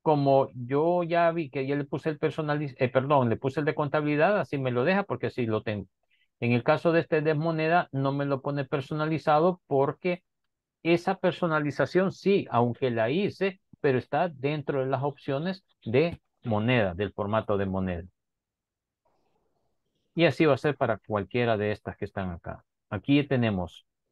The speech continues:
general. Bueno, ya no tenemos general porque ya todo le pusimos formato. Millares, moneda, contabilidad. Ahora,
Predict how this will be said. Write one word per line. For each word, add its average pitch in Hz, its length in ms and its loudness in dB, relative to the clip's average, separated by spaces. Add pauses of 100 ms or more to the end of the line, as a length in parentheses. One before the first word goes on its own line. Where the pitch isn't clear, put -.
(300)
general. 151 720 0 (640)
Bueno, 98 300 -6
ya 104 100 0
no 127 160 0
tenemos 139 320 0
general 143 380 0
porque 139 220 -2
ya 123 120 0
todo 120 140 0
le 107 80 -4
pusimos 101 400 -8
formato. 95 480 -4 (580)
Millares, 175 640 2 (720)
moneda, 180 720 0 (480)
contabilidad. 95 800 -4 (1300)
Ahora, 120 460 4